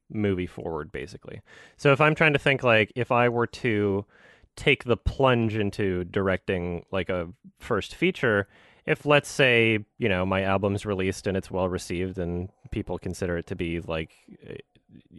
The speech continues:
a professional quality sort of thing, then that's already one aspect where I would have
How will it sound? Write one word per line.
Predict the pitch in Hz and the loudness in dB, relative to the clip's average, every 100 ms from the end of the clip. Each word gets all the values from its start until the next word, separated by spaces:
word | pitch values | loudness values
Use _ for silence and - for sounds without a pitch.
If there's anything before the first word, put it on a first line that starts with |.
| _ | _
a | 104 | -14
professional | - - 107 92 - 90 | -10 -4 -4 -4 -4 -6
quality | - 101 90 87 | -2 0 0 -2
sort | 87 90 78 | -6 -8 -10
of | |
thing, | - 170 131 107 - - - - _ _ | 0 4 4 2 -6 -20 -20 -20 _ _
then | 147 156 | 4 4
that's | 185 180 | 4 6
already | 160 139 123 | 6 6 4
one | 113 117 120 | 4 4 4
aspect | 110 104 107 - 95 85 - - _ _ _ _ _ | 4 0 0 0 0 0 -6 -20 _ _ _ _ _
where | 117 117 113 | 2 6 8
I | 104 | 6
would | 98 | 4
have | 98 120 101 95 92 - | 2 0 2 0 -2 -12